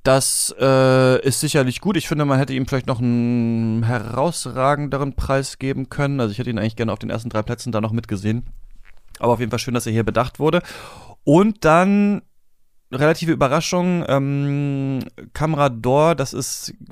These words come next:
für das beste Debüt, wenn ich, äh, wenn mich jetzt nicht alles täuscht, hat A-, Antonetta Alamat Kusjanovic gewonnen für Morina, über den ich vorhin hier im Podcast, äh, kurz gesprochen habe. Und, ähm, ja, finde ich, ist, ist, ist auf jeden Fall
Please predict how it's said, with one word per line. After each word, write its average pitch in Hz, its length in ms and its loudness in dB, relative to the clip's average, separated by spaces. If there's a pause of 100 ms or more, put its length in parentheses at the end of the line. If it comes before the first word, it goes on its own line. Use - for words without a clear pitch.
(100)
für - 220 -6
das 127 220 -6 (160)
beste 123 300 -2
Debüt, 120 360 -2
wenn 160 120 0
ich, - 220 -6
äh, 139 440 0
wenn 135 100 0
mich 139 80 -4
jetzt - 160 -10
nicht 131 160 -6
alles 127 160 -2
täuscht, 127 300 -2
hat - 100 -4
A-, 113 120 0
Antonetta 156 440 -2
Alamat 151 400 2 (440)
Kusjanovic 160 600 2
gewonnen 113 240 0
für 139 140 2
Morina, 131 400 2
über 117 100 0
den 127 140 0
ich - 80 -8
vorhin 180 240 0
hier 127 100 0
im 101 60 -4
Podcast, - 420 -2
äh, 110 80 -4
kurz - 240 -6
gesprochen 107 540 -4
habe. 135 300 2
Und, 139 400 -2
ähm, 127 480 -2 (680)
ja, 113 240 2 (300)
finde 127 300 0
ich, - 240 -6
ist, - 320 -6
ist, - 240 -6
ist - 240 -8
auf 104 100 -8
jeden 110 160 -4
Fall 107 320 -4